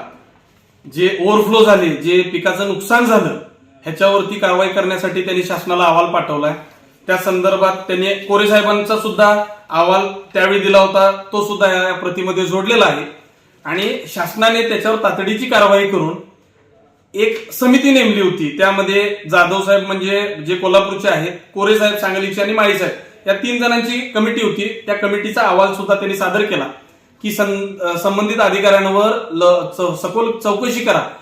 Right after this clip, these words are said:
आणि त्यांच्याकडूनच वसुली तुम्ही करून घ्या, कारण की सहा ओव्हरफ्लो मध्ये झिरो पॉइंट चार टीएमसी पाणी हे वाया गेलेलं आहे. त्यामुळे शेतकऱ्यांचे पीक वाहून गेलं आणि ते पिकाचे पंचनामे झाले, अजूनही शेतकऱ्यांना मिळाले नाही. आम-, आम्हाला दोन तीन शेतकरी भेटले मिरज पूर्व भागातले, अजून तिथं एरझारे मारलेत,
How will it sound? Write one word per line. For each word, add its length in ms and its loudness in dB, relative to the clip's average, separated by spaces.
आणि 220 -4
त्यांच्याकडूनच 760 0
वसुली 400 0
तुम्ही 220 -4
करून 260 0
घ्या, 120 0
कारण 220 -2
की 120 -6
सहा 260 0
ओव्हरफ्लो 400 0
मध्ये 220 0
झिरो 200 -2
पॉइंट 240 -4
चार 160 -2
टीएमसी 380 -6
पाणी 220 -4
हे 80 -4
वाया 220 0
गेलेलं 300 -2
आहे. 260 -10
त्यामुळे 300 -2
शेतकऱ्यांचे 460 -2
पीक 260 -6
वाहून 280 6
गेलं 220 2
आणि 120 -2
ते 60 -6
पिकाचे 400 -2
पंचनामे 460 0
झाले, 180 4
अजूनही 520 -2
शेतकऱ्यांना 460 -6
मिळाले 300 -2
नाही. 120 -4
आम-, 260 -2
आम्हाला 300 0
दोन 180 -2
तीन 120 -6
शेतकरी 360 -2
भेटले 380 2
मिरज 220 0
पूर्व 260 -2
भागातले, 460 0
अजून 400 0
तिथं 160 -2
एरझारे 340 4
मारलेत, 340 0